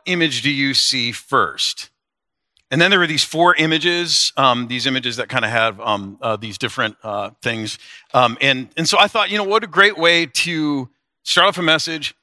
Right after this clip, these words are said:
especially on school worship weekend where we got our school, uh, kids leading us.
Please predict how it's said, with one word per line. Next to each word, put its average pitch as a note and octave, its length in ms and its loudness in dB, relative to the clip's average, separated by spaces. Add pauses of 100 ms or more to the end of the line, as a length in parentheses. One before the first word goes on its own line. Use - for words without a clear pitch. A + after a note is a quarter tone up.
(480)
especially F3+ 500 0
on D3+ 200 4
school F3+ 680 0
worship D#3 480 0
weekend E3 420 2
where D3+ 100 -2
we D3 100 -2
got C#3+ 120 2
our C3+ 80 0
school, D#3+ 640 -4
uh, C3+ 300 4
kids D3+ 580 -2
leading D#3 320 0
us. D3+ 380 0